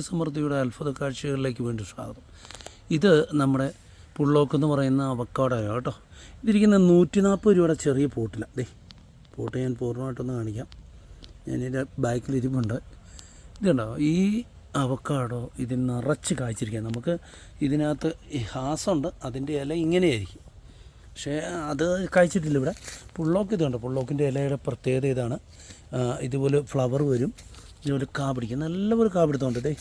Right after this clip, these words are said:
ഞാൻ വരുവാണ്. ഒരു പോ-, ഒരു ചെടിയല്ല ഇവിടെ കായ്ച്ചേക്കുന്നത്. ഇതുണ്ടോ, നിറച്ച് കായ്ച്ചിരിക്കുന്നുണ്ട്. ശ്രദ്ധിച്ചേ, നോക്കിയേ, നമ്മുടെ പോട്ടിനകത്ത്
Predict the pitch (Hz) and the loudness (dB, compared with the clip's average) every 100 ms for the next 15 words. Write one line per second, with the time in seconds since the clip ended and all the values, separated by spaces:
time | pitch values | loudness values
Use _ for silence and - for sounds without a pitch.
0 | - 156 165 156 160 113 - - 147 151 | 0 4 4 4 2 0 -8 -4 2 2
1 | 196 139 175 180 165 165 165 196 202 151 | 2 -6 -4 2 4 4 4 6 6 8
2 | 175 156 135 127 135 120 110 - - - | 6 6 2 0 0 -4 -6 -10 -12 -12
3 | - - 208 123 123 139 143 208 - - | -14 0 2 2 2 0 2 0 -2 -6
4 | 214 175 147 139 127 123 110 101 - - | -2 0 0 -4 -6 -6 -8 -12 -18 -20
5 | - - 143 147 151 156 - - - - | -20 -14 -6 -4 -4 -8 -14 -20 -20 -20
6 | - - - - 156 139 156 165 160 - | -20 -20 -20 -10 -8 -6 -6 -4 -4 -4
7 | 151 165 175 185 160 | -4 -4 -2 -2 0